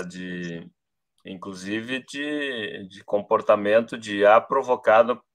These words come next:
pelo mundo criminoso, né? Então, você tem não só a utilização de ferramentas de inteligência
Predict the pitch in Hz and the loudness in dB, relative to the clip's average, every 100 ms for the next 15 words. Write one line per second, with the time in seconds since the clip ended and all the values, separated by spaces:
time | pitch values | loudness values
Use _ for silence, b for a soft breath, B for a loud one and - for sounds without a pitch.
0 | _ 117 110 107 107 107 104 104 95 92 | _ -4 -4 -2 -4 -6 -8 -8 -4 -2
1 | 92 87 87 - - - _ _ _ _ | -2 -4 -10 -12 -14 -18 _ _ _ _
2 | _ _ _ _ _ _ 87 - 90 87 | _ _ _ _ _ _ -20 -10 -6 -6
3 | 92 92 87 82 - _ 92 90 - 98 | -6 -8 -10 -10 -14 _ -16 -14 -14 -16
4 | - 95 95 95 90 92 101 - 104 98 | -6 -4 -2 -4 -4 -4 -4 4 10 12
5 | 92 87 - _ _ _ _ _ _ - | 10 6 0 _ _ _ _ _ _ 0
6 | 95 85 98 92 95 87 107 117 - 123 | 0 0 -10 -6 -6 -2 -2 -2 -4 -2
7 | 113 92 92 90 87 90 85 90 90 90 | 0 -2 -2 -4 -4 -10 -10 -10 -12 -10
8 | 90 85 - 95 101 - | -12 -12 -8 -8 -8 -8